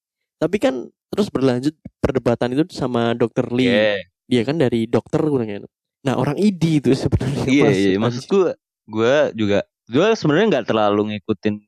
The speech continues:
Speaker 2: cerita mereka sih, karena yang gua lihat ini sebuah, sebuah kayak kesempatan buat mereka nih, kayak buat naik gitu, jadi panggung mereka gitu. Ya,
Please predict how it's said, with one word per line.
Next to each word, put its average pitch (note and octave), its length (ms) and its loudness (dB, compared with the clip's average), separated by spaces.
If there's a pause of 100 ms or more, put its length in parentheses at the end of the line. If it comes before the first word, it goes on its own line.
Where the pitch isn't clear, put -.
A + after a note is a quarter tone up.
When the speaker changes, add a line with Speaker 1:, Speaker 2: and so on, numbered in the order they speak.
Speaker 2:
cerita G2+ 320 -2
mereka F#2+ 300 0
sih, F#2 140 -4
karena A2+ 380 0 (1120)
yang G#2 180 0
gua G2+ 140 2
lihat A2 380 0
ini B2 380 0
sebuah, F#2+ 800 -4 (720)
sebuah F#2 760 0
kayak F#2 540 -2
kesempatan G2 560 -2
buat F#2 160 -2
mereka F#2 260 -2
nih, A2 160 -2
kayak F2+ 300 0 (120)
buat F#2+ 220 -4
naik G#2 380 0
gitu, F2+ 360 -2
jadi F2 240 -2
panggung G2 460 -2
mereka G2+ 600 -2
gitu. E2+ 480 -8 (680)
Ya, E2+ 840 -2